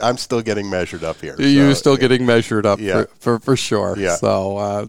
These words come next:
Speaker 2: yeah, years ago. But yeah, th-, those first meetings are, are critical. And
Speaker 1: Yeah.
Speaker 2: th-, yeah, the, the frame, the framework. I think all law enforcement officers know that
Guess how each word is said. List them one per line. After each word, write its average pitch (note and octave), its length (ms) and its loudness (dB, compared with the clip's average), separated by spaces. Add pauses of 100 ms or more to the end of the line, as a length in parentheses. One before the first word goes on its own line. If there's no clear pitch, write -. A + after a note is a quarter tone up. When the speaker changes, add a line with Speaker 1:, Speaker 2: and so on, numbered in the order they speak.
Speaker 2:
yeah, A2+ 280 0
years B2 260 0
ago. A#2 220 2
But A#2+ 160 0
yeah, A#2+ 200 4
th-, B2 240 2
those B2+ 200 0
first G3 240 4
meetings C#3+ 440 0
are, B2 280 2 (520)
are A#2+ 120 2
critical. B2+ 720 2
And B2 340 -4
Speaker 1:
Yeah. F#2+ 160 -4 (220)
Speaker 2:
th-, C#3 100 -12 (340)
yeah, C#3+ 220 -2 (180)
the, - 200 -8
the C3+ 120 0
frame, C#3+ 340 0
the C#3 100 0
framework. C3 500 0
I A#2+ 60 0
think C#3 240 -2
all C3+ 240 2
law B2 200 2
enforcement A#2 500 -2
officers G#2 600 -2
know G#2 140 0
that F#2 300 -2